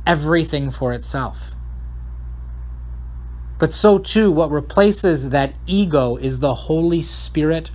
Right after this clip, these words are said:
herself, who becomes a part of you, who molds you and makes you more than you could ever be by yourself.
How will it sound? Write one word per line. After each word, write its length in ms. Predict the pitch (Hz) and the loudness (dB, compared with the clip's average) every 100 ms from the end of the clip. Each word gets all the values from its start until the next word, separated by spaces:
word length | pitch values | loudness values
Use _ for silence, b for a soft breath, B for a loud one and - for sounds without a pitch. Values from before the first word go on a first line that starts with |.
| - - | -12 -10
herself, 800 | 143 131 - - 185 160 - - B B B | -4 -4 -2 0 2 0 -4 -10 B B B
who 100 | 156 | 2
becomes 420 | 156 156 180 151 | 2 2 0 2
a 100 | 156 | 2
part 380 | 147 - 196 208 | 0 4 4 4
of 180 | 143 107 | -2 -6
you, 200 | 104 92 - B B B B - - - - - | -6 -8 -10 B B B B -12 -12 -10 -8 0
who 120 | 175 | 2
molds 540 | 165 180 196 202 160 | 6 6 8 6 0
you 200 | 180 196 | -2 0
and 280 | 156 156 151 | 0 -2 2
makes 360 | 165 185 - 185 | 4 2 0 0
you 140 | 170 | 0
more 640 | 147 139 147 160 170 185 | 0 0 2 4 6 6
than 160 | 175 170 | 4 0
you 100 | 156 | 0
could 240 | 156 156 - | 0 -2 -2
ever 360 | 170 160 160 160 | 2 2 4 0
be 400 | 127 165 160 127 | 2 0 0 0
by 180 | 120 120 | -2 -2
yourself. 880 | 120 120 120 156 123 82 - - | 0 -2 -4 -6 -6 -8 -10 -10